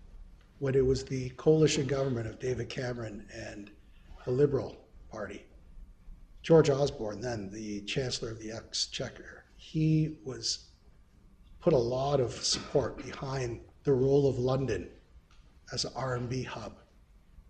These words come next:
Well, we know in the last, since that coalition government,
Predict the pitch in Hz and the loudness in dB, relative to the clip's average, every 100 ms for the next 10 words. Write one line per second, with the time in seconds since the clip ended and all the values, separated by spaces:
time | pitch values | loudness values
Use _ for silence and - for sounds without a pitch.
0 | - _ - - - - - - 131 170 | -20 _ -20 -20 -20 -20 -20 -6 4 8
1 | 185 180 127 151 151 127 127 135 139 - | 10 10 10 6 6 0 -4 -4 0 0
2 | - - - - - - - - 208 175 | -2 -10 -12 -20 -20 -12 2 10 12 12
3 | - - 120 - 123 120 113 117 110 107 | 8 -2 -6 -4 -4 -2 -4 -4 -6 -8
4 | 113 131 147 | -6 -6 -8